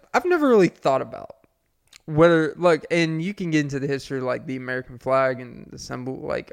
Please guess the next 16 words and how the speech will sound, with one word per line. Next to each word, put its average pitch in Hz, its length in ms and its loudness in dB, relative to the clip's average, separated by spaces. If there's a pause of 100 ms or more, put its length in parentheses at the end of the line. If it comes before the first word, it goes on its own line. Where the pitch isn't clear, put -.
(220)
all 151 120 2
right, 143 160 0
yeah, 143 240 0
like, 139 340 0 (520)
whatever. 139 420 2 (1400)
I 226 60 4
never 453 200 4
thought 233 240 6
about, 196 300 4
is 160 140 -2
the 160 120 4
American 147 500 0
flag 135 460 2
on 127 160 -6
a 127 60 -8
t-shirt 131 720 -6